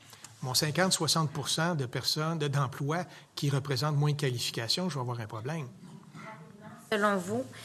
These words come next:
Speaker 2: euh, est-ce que, euh, l'accompagnement des employeurs devrait passer par, euh, des services offerts par le gouvernement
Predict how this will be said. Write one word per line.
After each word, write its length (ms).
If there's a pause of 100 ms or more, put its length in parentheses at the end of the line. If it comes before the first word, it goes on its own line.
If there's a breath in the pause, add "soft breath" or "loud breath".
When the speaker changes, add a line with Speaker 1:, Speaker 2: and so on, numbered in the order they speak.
(280 loud breath)
Speaker 2:
euh, 400
est-ce 220
que, 100
euh, 540
l'accompagnement 640
des 200
employeurs 480
devrait 280
passer 400
par, 340
euh, 400
des 140
services 400
offerts 220
par 140
le 120
gouvernement 640